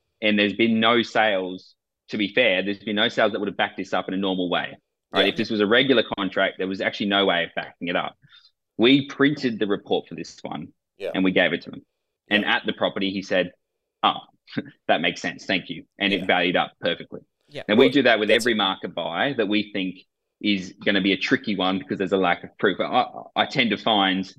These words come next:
Speaker 1: and I'm not giving market buy a full plug here, but I do tend to find the results that we're getting through that are higher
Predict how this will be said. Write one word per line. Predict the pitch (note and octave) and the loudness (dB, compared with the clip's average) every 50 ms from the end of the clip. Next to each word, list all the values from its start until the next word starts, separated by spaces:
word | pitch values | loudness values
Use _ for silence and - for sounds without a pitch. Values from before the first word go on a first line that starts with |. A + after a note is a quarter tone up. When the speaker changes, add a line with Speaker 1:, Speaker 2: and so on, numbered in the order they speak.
| - | -10
Speaker 1:
and | A2+ G2 G2+ | -2 0 2
I'm | A2 | 2
not | A2+ G2+ F#2+ - | 2 2 2 2
giving | A#2+ G2+ G2 | 0 2 2
market | G2 G2 F#2+ F#2+ - G2 | 2 0 0 0 -2 -2
buy | F2+ F2 E2+ | -2 -2 -2
a | - | -2
full | - G2+ F#2+ | -4 -6 -2
plug | - G#2+ G2 F#2+ | 0 0 0 0
here, | - - F#2 F2 F#2 - - - - - _ _ - | 0 -4 -4 -4 -4 -6 -12 -18 -20 -20 _ _ 4
but | - A2 | 4 4
I | A#2+ | 6
do | A#2 D3 D3+ | 6 4 4
tend | C#3+ D3 D3 B2+ | 4 4 2 2
to | A#2+ - | 0 0
find | - B2+ A#2+ A#2 A#2 | 0 0 0 0 -2
the | G#2+ | -4
results | G2+ G#2 G2+ A#2+ B2+ C3+ - - | -6 -2 0 0 0 0 -2 -8
that | - A2+ | -6 -4
we're | A2+ G#2+ | -2 -2
getting | A2 G#2+ G#2+ G#2+ G#2+ - - - _ | 0 -2 -2 -4 -6 -10 -14 -20 _
through | - G#2 A2 A2+ A2+ G#2 | -6 -2 0 0 2 2
that | G#2 F#2+ F2+ E2+ - - _ _ _ _ _ _ _ _ _ _ _ | 2 0 0 -2 -4 -10 _ _ _ _ _ _ _ _ _ _ _
are | - G2 | -4 -4
higher | - - - - A2 G#2+ A2 G#2+ G#2+ G2+ F2+ F2+ F#2 A2 A2+ | -4 -4 -4 0 2 4 4 4 4 2 0 -2 -4 -6 -8